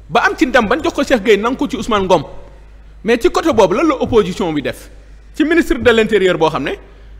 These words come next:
dafa ñëw tas parti, yamul ci tas parti,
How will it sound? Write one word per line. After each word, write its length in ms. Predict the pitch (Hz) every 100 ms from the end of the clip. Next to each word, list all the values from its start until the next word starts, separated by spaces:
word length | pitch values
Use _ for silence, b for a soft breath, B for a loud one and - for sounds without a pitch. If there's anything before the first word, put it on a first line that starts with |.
| b
dafa 200 | 156 220 277
ñëw 200 | 226 403 453 - - - - - - - - - - - - - - - - -
tas 200 | 285 -
parti, 300 | 269 214 - - - - - - - - - - - - - - - - - - - - - - - - - - b b b -
yamul 320 | 170 277 320
ci 100 | 320
tas 160 | 214 262
parti, 340 | 277 226 -